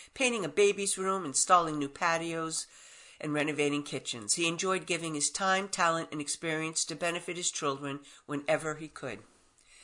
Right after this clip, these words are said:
Franklin and Melanie retired to Cape Cod in two thousand two after enjoying wonderful family vacations there. Together they joined the Dennis Yarmouth Newcomers Club, where Franklin held several leadership positions.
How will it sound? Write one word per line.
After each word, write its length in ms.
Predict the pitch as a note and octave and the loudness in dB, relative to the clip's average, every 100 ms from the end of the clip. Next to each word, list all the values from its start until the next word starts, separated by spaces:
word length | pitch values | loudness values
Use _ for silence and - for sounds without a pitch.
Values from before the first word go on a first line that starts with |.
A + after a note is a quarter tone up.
| - - - - | -20 -20 -20 -8
Franklin 420 | - D#3 D#3 F3 | 2 2 4 0
and 140 | D#3+ D#3+ | 0 4
Melanie 340 | D3+ D#3+ E3+ | 4 2 -2
retired 460 | D#3+ E3 F3+ F3 F3 | -4 0 2 2 0
to 60 | |
Cape 260 | - F#3 - | -4 -4 0
Cod 240 | F#3+ F#3 | 4 4
in 60 | F#3 | 2
two 120 | G3+ | -4
thousand 440 | G3 F#3+ F#3 G3 | 4 4 4 2
two 220 | - C4 E3 | 0 4 4
after 280 | C3+ - | 2 0
enjoying 500 | D3 C#3+ D#3+ D3+ D3 | -4 -2 0 0 0
wonderful 440 | D#3 F#3 G3+ - D#3+ | -2 -2 -4 -8 -8
family 360 | - E3+ E3 | -4 -2 -2
vacations 680 | D3+ D3 G3+ G3+ - D#3+ - | -4 -6 -2 0 0 0 -4
there. 320 | - B2+ D3+ - - - - - - - - | -2 -4 -6 -10 -20 -20 -20 -20 -20 -12 -4
Together 400 | F3 G3+ A3 A3 | 8 8 8 4
they 160 | G#3 | 2
joined 340 | F3 F#3 F#3 E3+ | 4 2 2 -2
the 60 | |
Dennis 440 | C#3+ E3+ F#3 G3 F#3+ | 0 0 2 0 4
Yarmouth 380 | F3 F3 F3 | 6 4 0
Newcomers 1160 | F#3 A3 A3 - D#3 C3 - - - C3 A#2+ - | -4 -4 -4 -4 0 -2 -2 -10 -4 -2 -2 -2
Club, 340 | - B2+ C3+ - - - - | 4 6 6 2 -20 -14 -6
where 100 | D3 | -6
Franklin 560 | - F3+ G3 F#3 E3+ | 0 2 2 0 -6
held 280 | D#3+ E3 D#3+ | 0 0 4
several 440 | - G#3 D#3 C3 | 6 6 4 -4
leadership 500 | C#3 E3 D3+ - - | -2 -2 -2 -4 -6
positions. 760 | - C#3+ D#3 - A2 G2+ - | -4 0 0 0 -4 -4 -6